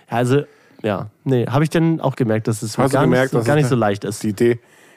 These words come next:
Speaker 2: kommt ein bisschen spät.
Speaker 1: Aber, ähm, also Hans Zimmer machen wir auf jeden Fall.
Speaker 2: Mhm.
Speaker 1: Und dann, äh, hab ich ja auch vor, hier das E-M-Studio aufzubauen, ne, bei mir im Garten.
Speaker 2: Mhm.
Speaker 1: Das, ich hab, ich, ich zieh das dieses Jahr richtig durch.
Speaker 2: Ja?
Speaker 1: Ja. Hab ich
Speaker 2: Was,
Speaker 1: mir
Speaker 2: erzähl mal, was machst du da?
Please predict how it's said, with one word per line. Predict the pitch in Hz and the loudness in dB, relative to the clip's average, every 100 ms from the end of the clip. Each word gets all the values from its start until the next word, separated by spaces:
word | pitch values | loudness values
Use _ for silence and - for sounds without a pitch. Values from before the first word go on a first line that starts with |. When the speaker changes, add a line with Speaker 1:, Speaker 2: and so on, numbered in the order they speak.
| _ - | _ -6
Speaker 2:
kommt | 113 110 | -4 -2
ein | |
bisschen | 110 113 | -2 -2
spät. | 101 117 101 - - - - | -2 -2 -2 -4 -18 -10 -2
Speaker 1:
Aber, | 117 131 139 | 0 2 0
ähm, | 120 117 117 117 117 113 - _ _ _ _ _ - | 0 0 0 0 -2 -4 -10 _ _ _ _ _ -4
also | 117 107 | -2 0
Hans | 143 - | 0 2
Zimmer | 156 | 2
machen | 135 147 151 | 2 2 2
wir | |
auf | 156 - | 2 0
jeden | 123 | 0
Fall. | 120 127 175 247 - | 0 0 2 0 -2
Speaker 2:
Mhm. | 101 104 147 | 0 2 0
Speaker 1:
Und | 123 120 123 | 2 0 0
dann, | 117 131 165 175 | 0 2 0 0
äh, | 156 151 | 0 2
hab | 143 | 2
ich | 151 | 0
ja | 147 | 0
auch | 127 | -2
vor, | - - 143 | -4 0 2
hier | 143 139 | 4 2
das | 131 | 0
E-M-Studio | - 139 147 147 - 101 87 78 | 0 -2 0 -2 -2 -2 -2 -2
aufzubauen, | 82 - 87 87 85 | -6 -8 -4 -2 0
ne, | 127 | 0
bei | 120 104 | 0 -2
mir | 104 | -2
im | 101 | -4
Garten. | 95 87 - 104 - _ _ | -4 -6 -8 -14 -18 _ _
Speaker 2:
Mhm. | 92 95 104 | -8 -2 -2
Speaker 1:
Das, | 143 104 - | -2 -6 -6
ich | 113 | -4
hab, | 127 - | -4 -4
ich, | - 131 - | -6 -6 -6
ich | 123 | -6
zieh | - 160 | 0 0
das | 139 | 0
dieses | 151 139 127 | -2 -2 0
Jahr | 123 | 0
richtig | 123 113 - | 0 -4 -4
durch. | 92 98 - - | -4 -6 -12 -2
Speaker 2:
Ja? | 104 175 - | 0 0 -4
Speaker 1:
Ja. | 95 | -8
Hab | 90 _ _ - - - | -8 _ _ -20 -16 -4
ich | 117 | 0
Speaker 2:
Was, | 113 | 0
Speaker 1:
mir | 110 | 0
Speaker 2:
erzähl | - 113 135 | -4 0 2
mal, | 151 175 | 2 2
was | 120 | 0
machst | 123 | 0
du | |
da? | 135 | 0